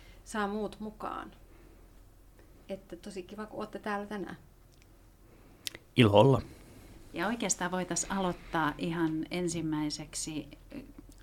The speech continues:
Speaker 3: Kaikkien, kaikkien kanssa kierros tehdään ja, ja te voisitte kertoa, että mitä ajatuksia heräsi, kun te tutustuitte tai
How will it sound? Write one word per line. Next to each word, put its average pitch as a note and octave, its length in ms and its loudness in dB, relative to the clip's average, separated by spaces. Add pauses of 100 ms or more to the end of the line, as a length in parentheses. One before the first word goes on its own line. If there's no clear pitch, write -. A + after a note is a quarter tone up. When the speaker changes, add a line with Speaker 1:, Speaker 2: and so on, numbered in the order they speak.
(120)
Speaker 3:
Kaikkien, G3 640 0
kaikkien F3 640 -2
kanssa E3 320 -2
kierros F3 440 -4
tehdään D#3+ 480 -4
ja, D#3 160 0 (400)
ja D#3+ 220 -4 (960)
te F#3 100 -8
voisitte F#3 280 -6
kertoa, A3 400 -4
että D3 120 -8
mitä A#3 240 -2
ajatuksia E3 640 -2
heräsi, E3 400 -4
kun - 100 -14
te D3 120 -8
tutustuitte D#3+ 760 -8
tai D#3+ 160 -10